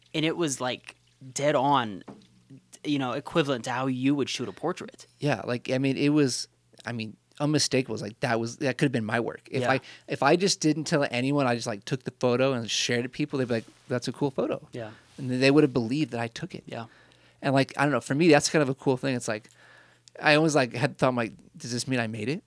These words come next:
Speaker 2: Like,
Speaker 1: Yeah, yeah,
Speaker 2: like,
Speaker 1: yeah.
Speaker 2: did I accomplish what I
Speaker 1: <laughs>
Speaker 2: set out to do? Like, um, and it's just kinda fun to, like,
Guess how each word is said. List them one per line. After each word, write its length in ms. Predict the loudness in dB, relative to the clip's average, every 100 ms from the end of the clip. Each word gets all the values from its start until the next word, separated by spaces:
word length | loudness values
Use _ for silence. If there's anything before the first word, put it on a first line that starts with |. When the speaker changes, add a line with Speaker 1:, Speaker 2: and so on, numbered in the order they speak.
| -12
Speaker 2:
Like, 380 | -10 -10 -12 -10
Speaker 1:
Yeah, 260 | -4 -4 -2
yeah, 120 | 2
Speaker 2:
like, 40 | 4 4
Speaker 1:
yeah. 120 | 6
Speaker 2:
did 140 | 8
I 100 | 10
accomplish 600 | 10 8 6 4 6 6 6
what 120 | 6
I 80 | 6
Speaker 1:
<laughs> 80 | 4
Speaker 2:
set 100 | 4
out 120 | 2
to 80 | -2
do? 380 | -2 0 0 -4 -6
Like, 300 | -4 -4 -8 -20 -20 -20 _ -6
um, 420 | -4 -2 -6 -12 -20 _
and 100 | -2
it's 100 | -2
just 160 | -2 0
kinda 160 | 0
fun 240 | 2 2 2
to, 60 | 2
like, 320 | 2 -2